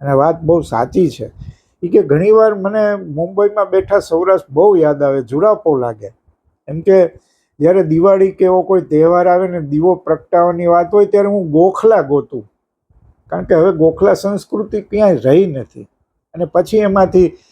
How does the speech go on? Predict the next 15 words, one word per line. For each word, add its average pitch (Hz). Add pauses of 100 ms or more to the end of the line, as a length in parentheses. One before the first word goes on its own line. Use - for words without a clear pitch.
(360)
એ 170
કવિતા 170
લખે, 160
"હું 151
તો 165
અંધારે 151
મોર 151 (300)
બેઠી 139
ભરવા." 120 (1200)
આ, 202
આ, 196 (1000)
આ 170
અનિલ 135
જોશી 113
કે 202